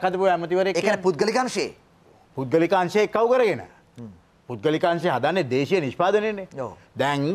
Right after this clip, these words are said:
Speaker 1: බිබිලගේ එක, එක ප්‍රතිපත්තියක් තමයි බිබිලගේ මොකද්ද? මිල. දෙක, අ, මේ, මේ, මේ, මේවා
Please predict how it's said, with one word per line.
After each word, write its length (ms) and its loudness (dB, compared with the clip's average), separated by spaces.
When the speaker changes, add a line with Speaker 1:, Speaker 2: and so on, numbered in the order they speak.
Speaker 1:
බිබිලගේ 880 2
එක, 160 -4
එක 100 -8
ප්‍රතිපත්තියක් 640 0
තමයි 260 2
බිබිලගේ 680 0
මොකද්ද? 340 0
මිල. 200 4
දෙක, 340 0
අ, 880 -2
මේ, 320 2
මේ, 240 0
මේ, 220 0
මේවා 560 2